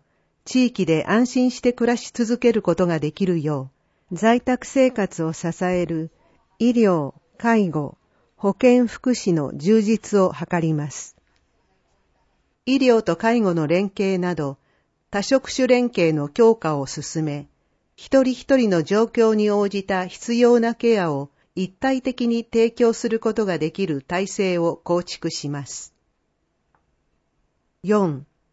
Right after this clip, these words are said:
ニーズや状況に応じた施設、住まいを目指して。日常生活に支援や手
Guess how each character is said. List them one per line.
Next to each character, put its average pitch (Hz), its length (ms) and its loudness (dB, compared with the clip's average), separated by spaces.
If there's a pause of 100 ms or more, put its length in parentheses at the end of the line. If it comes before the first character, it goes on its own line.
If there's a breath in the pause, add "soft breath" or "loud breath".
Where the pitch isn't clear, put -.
(440)
ニ 269 240 6
ー - 20 -2
ズ 190 140 -2
や 165 180 2
状 208 200 2
況 214 280 4
に 196 180 2
応 185 220 4
じ 175 160 -6
た 160 300 -6 (240)
施 - 180 -14
設、 185 580 -2
住 - 240 -2
ま 233 160 4
い 160 140 0
を 139 160 -2
目 147 140 -4
指 165 240 -2
し - 160 -14
て。 131 200 -10 (1400)
日 208 280 0
常 269 220 6
生 269 240 2
活 190 340 -2
に 147 240 -4
支 - 240 -4
援 233 220 4
や 226 180 0
手 - 120 -6